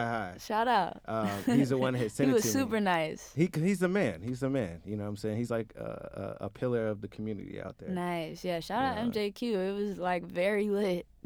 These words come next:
Speaker 1: Oh, yeah,
Speaker 2: I was
Speaker 1: yeah.
Speaker 2: like, "Wow." I was wearing, like,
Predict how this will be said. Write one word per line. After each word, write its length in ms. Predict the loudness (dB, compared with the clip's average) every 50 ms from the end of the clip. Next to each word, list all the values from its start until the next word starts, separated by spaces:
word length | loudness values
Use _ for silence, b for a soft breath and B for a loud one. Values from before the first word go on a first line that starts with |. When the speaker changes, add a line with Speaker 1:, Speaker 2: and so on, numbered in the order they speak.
| 4
Speaker 1:
Oh, 220 | 8 10 12 12 12
yeah, 260 | 12 12 12 12 12
Speaker 2:
I 40 | 12
was 140 | 12 10 10
Speaker 1:
yeah. 60 | 8
Speaker 2:
like, 240 | 8 8 6 6 4
"Wow." 500 | 4 6 8 8 8 8 10 10 10 8
I 20 |
was 120 | 8 6
wearing, 320 | 6 6 6 8 8 8 8
like, 240 | 8 8 6 4